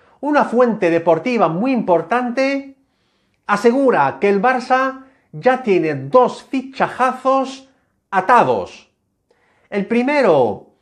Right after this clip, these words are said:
es el central, el canterano y central del City, Eric García. La fuente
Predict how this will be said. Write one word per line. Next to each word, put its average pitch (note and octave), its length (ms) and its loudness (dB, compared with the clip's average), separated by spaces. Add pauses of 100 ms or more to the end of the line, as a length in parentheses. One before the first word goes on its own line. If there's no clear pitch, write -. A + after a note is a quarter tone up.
(400)
es A#3+ 240 0
el G3+ 220 0
central, E3 1080 0
el C#3+ 120 -12
canterano E3 720 -2
y E3 100 -4
central D#3+ 920 -2 (500)
del D3+ 280 2
City, C4+ 600 -4 (200)
Eric A3 320 2
García. B3 680 -2 (1080)
La F#3+ 140 2
fuente D3 920 -2